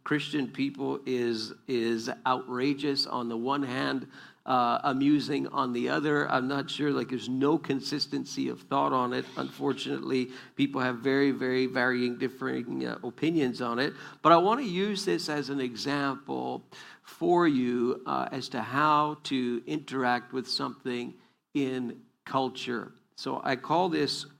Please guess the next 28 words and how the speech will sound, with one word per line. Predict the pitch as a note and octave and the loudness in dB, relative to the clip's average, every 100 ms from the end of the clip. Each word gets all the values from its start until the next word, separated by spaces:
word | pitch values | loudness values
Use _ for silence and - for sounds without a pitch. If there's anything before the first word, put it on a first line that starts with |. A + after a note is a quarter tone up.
| _ _ | _ _
the | C3+ B2+ | -8 -8
Christian | C3+ D#3 C#3+ - D3 C3 B2+ - | 0 0 0 -2 -2 -2 -4 -4
and | C3+ C3 C3 B2+ | -2 0 -2 -4
the | C3 | -8
culture. | - - C3+ A#2+ - A2 | -6 -2 0 0 -4 -4
So | G#2+ B2 | -4 -4
I | B2 | -2
wanna | D3+ F#3 | -2 -4
take | F#3 D#3+ D3 D3+ | -2 -2 0 0
you | C#3 | 0
on | |
a | B2+ | 0
little | B2+ B2+ | 0 0
journey | B2 F2 C3 D3 D3 C#3 B2 | -2 -2 0 4 4 4 2
here, | A#2+ B2 A#2 A2+ - - - - B2 | 2 2 2 -2 -8 -16 -18 -8 -2
uh, | A#2 A2+ | 0 0
about | C#3+ A#2 C#3 C3+ C3+ | -2 2 4 4 0
the | |
subject | B2+ - C3+ - B2 A#2 | -4 -2 -2 -4 -6 -6
of | A#2+ | -6
Halloween, | A#2 B2+ B2 A#2+ A#2+ A#2+ A#2+ | -2 0 0 0 0 0 -2
which | A#2 - | -4 -6
will | A#2+ | -10
get | A2 B2+ B2 | -4 -2 -2
us | A#2 | -4
into | - B2+ A#2+ - A#2+ | -4 -4 -4 -6 -8
deeper | A2+ C#3 E3+ C#3 | -2 -2 -2 -4
things | B2+ C3+ B2 B2 A#2 | -4 -4 -4 -4 -6